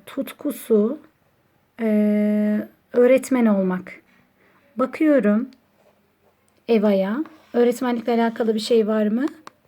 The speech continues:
Yok. Zoe'ye bakıyorum.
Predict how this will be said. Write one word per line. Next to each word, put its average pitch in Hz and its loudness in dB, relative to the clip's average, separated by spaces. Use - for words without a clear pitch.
Yok. 208 0
Zoe'ye 247 2
bakıyorum. 233 0